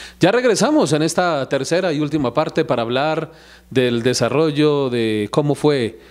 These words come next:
el, la entrega de la herencia de todo su trabajo musical, de llevar precisamente el legado de Buitraguito en la voz de Efrén Toro y toda su agrupación. En un instante aquí en el canal de O Z Producciones.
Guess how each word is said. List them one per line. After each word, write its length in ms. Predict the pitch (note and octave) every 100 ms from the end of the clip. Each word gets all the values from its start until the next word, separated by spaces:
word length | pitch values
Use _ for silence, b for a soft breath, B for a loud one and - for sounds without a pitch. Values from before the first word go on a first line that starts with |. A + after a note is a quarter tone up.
| B -
el, 640 | A#2+ A#2 A2+ G#2 G2 G2
la 80 | A2+
entrega 420 | B2+ D3+ E3+ C3+
de 120 | A2+ G#2+
la 120 | A2
herencia 600 | C3 D#3 C#3 D3 C#3 C3 B B B B
de 280 | A#2 C3 A#2+
todo 240 | A#2+ D#3
su 120 | C#3+ B2+
trabajo 280 | A#2+ B2+
musical, 960 | B2+ A2 A2+ - C#3+ D3 C#3+ C3 A2 G#2
de 180 | A2 A2
llevar 440 | A2+ A2+ C3+ B2
precisamente 760 | A#2 B2 B2+ C3+ B2+ A#2+ C3 C#3
el 100 | A#2+
legado 380 | A2 A#2+ B2+ A2+
de 140 | G2+
Buitraguito 720 | A2 E3 B2+ B2 C3 - B2+ - B B
en 160 | C3
la 60 | G#2
voz 260 | G#2+ B2 A2
de 280 | A2 G2 -
Efrén 720 | A2 G2 - D3+ C#3+ C3+ A#2+
Toro 360 | - F3 E3 E3 B -
y 120 | C#3+
toda 300 | D3 A#2 G2
su 120 | A#2
agrupación. 500 | G2+ A#2+ A2+ A#2 F#2+ - -
En 120 | G#3
un 80 | B3+
instante 320 | - A#3+ D#3+
aquí 340 | D3 G#3 D3 B B B
en 100 | D#3
el 120 | C#3+
canal 260 | C#3+ D#3
de 80 | C3+
O 40 | B2+
Z 240 | F3 D#3
Producciones. 880 | C#3+ C#3+ C#3 A2+ E2+ D#2+ - - -